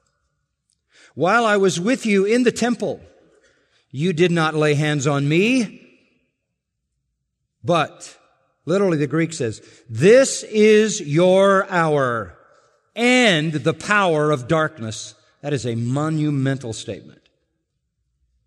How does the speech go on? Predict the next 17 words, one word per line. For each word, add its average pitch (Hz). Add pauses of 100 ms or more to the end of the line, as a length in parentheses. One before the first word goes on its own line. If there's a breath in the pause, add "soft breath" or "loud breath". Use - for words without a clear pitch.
(600 soft breath)
He 180
says 220
to 196
those 190
who 165
have 151
come 185
to 165
take 185
him 165
prisoner 180
for 170
the 139
purpose 185
of 139
killing 170
him, 113